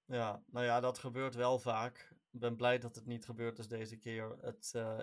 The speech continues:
ik gun het Iran ook heel erg als land. Ehm, wat natuurlijk in, eh, een tumultueuze fase van zijn geschiedenis zit. En, ehm,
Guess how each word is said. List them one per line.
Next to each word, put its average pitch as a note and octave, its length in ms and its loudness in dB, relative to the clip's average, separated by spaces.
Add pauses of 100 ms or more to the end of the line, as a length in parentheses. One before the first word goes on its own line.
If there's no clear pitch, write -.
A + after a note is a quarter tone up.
ik A2+ 120 -10
gun D3 240 2
het B2 160 -2
Iran A#2 380 2
ook A2+ 140 -6
heel A2+ 260 -4
erg G#2+ 320 -6 (200)
als A2+ 240 0
land. C#3 480 0 (580)
Ehm, A#2 760 4 (100)
wat A#2 200 0
natuurlijk A2+ 560 -6
in, A2 400 -8
eh, G#2 500 -6 (320)
een A#2 360 -8
tumultueuze A#2 1160 -4 (680)
fase B2+ 440 2
van A#2+ 160 -4
zijn A#2 140 -6
geschiedenis A#2+ 640 -6
zit. A2+ 420 -8
En, A2+ 440 -6
ehm, G#2+ 500 -6